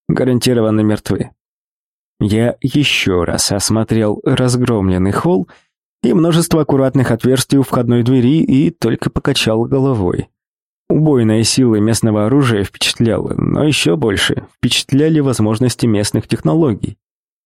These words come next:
Бандиты, по сути, не успели ни разу выстрелить в ответ и, что особо интересно, даже не пытались. Такая информация заставляла относиться к механическим охранникам с некоторым уважением. Я подошел к прозрачной стене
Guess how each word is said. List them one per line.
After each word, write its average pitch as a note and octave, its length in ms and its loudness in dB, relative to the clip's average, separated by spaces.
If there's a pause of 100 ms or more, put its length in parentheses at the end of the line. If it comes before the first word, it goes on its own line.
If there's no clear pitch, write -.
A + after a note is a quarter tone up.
(120)
Бандиты, A#2 480 0
по G#2+ 100 -4
сути, B2 260 0
не A2+ 100 2
успели A#2+ 320 0
ни A#2 120 2
разу B2+ 300 0
выстрелить G2+ 540 -2
в G#2 40 0
ответ B2 440 0
и, F#2+ 100 0
что A2+ 240 -2
особо G#2 320 -2
интересно, A#2 420 0
даже G2+ 200 0
не A2 100 2
пытались. B2 540 -4 (680)
Такая G#2 320 -2
информация G2+ 680 -2
заставляла C3 640 0
относиться B2+ 580 0
к - 80 -6
механическим A2+ 640 0
охранникам C3 640 0 (520)
с - 120 -4
некоторым C#3 440 2
уважением. D3 640 0 (1080)
Я A#2 320 0
подошел B2+ 520 -2
к - 100 -18
прозрачной A2 600 0
стене G2 460 -2